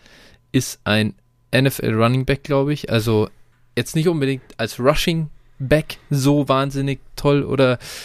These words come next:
äh, stark, aber er hat im Receiving Game wirklich seinen Skill und das sehe ich ein. Da gebe ich ihm irgendwo die Credits. Er ist von mir, bei mir von der einundvierzig auf die dreiunddreißig gewandert.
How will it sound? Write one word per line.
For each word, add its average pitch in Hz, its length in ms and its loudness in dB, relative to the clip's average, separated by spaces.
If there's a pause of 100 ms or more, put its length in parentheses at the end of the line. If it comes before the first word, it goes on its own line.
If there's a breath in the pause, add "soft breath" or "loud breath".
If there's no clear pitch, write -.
(200 loud breath)
äh, 123 140 -4
stark, 131 400 -6
aber 165 400 4
er 127 120 2
hat 160 160 0
im 165 120 -2
Receiving 143 400 -2
Game 123 200 -4
wirklich 135 240 -8
seinen 113 220 -6
Skill 165 360 0 (420 soft breath)
und 131 260 -4
das 127 140 0
sehe 143 100 4
ich - 160 0
ein. 190 300 2 (400)
Da 127 100 0
gebe 135 160 -2
ich - 140 -8
ihm 123 120 -6
irgendwo 147 360 0
die 131 100 -4
Credits. 135 380 0
Er 117 100 -2
ist 123 80 -2
von 123 140 -6
mir, 120 180 -2
bei - 160 -6
mir 120 160 -2
von - 140 -6
der 110 80 2
einundvierzig 120 480 -6
auf 117 80 -8
die - 100 -10
dreiunddreißig - 600 -4
gewandert. - 460 -12